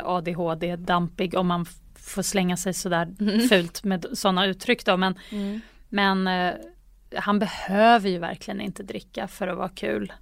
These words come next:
Speaker 2: Nej.
Speaker 1: Han är så kul ändå som han är.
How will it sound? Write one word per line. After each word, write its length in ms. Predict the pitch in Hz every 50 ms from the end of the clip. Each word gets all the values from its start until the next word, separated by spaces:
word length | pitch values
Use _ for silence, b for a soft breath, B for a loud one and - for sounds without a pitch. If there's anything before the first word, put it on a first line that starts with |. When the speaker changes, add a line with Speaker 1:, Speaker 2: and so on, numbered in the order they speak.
| - - -
Speaker 2:
Nej. 380 | - 196 190 202 190 214 202 b b b b b b - - - - - -
Speaker 1:
Han 280 | - - 208 208 202 196
är 60 | 196
så 160 | 190 - 214
kul 340 | 190 - - 208 185 175 180
ändå 520 | 175 170 175 160 202 214 196 175 180 190 170 175 - - - - - - -
som 280 | - - - 196 185
han 160 | 180 175 175
är. 340 | 190 202 196 180 - - 185